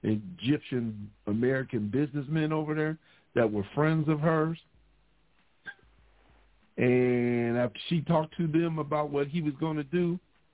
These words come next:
uh, that's when the gold bars and other valuable items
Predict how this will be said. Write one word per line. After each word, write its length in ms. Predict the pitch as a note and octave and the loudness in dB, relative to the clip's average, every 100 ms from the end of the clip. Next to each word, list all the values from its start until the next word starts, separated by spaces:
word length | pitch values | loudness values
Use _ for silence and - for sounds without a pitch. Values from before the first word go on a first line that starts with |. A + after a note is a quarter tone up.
| _ _ _ _ - | _ _ _ _ -6
uh, 100 | A2+ | -2
that's 240 | A#2 C3 - | 0 -2 0
when 180 | C3 A#2 | 0 0
the 60 | |
gold 380 | G#2+ C#3 D3 B2 | 2 2 2 2
bars 460 | D3+ D#3 D#3 D#3 D3+ | 0 0 0 -2 -4
and 180 | A#2+ A2+ | -4 -2
other 280 | C3 C3+ B2 | 0 0 -2
valuable 720 | A2+ C3 D3+ C#3+ C3+ C3+ C3 | -2 0 2 0 -2 -2 -2
items 380 | C3+ D3 A#2 | -2 -2 -2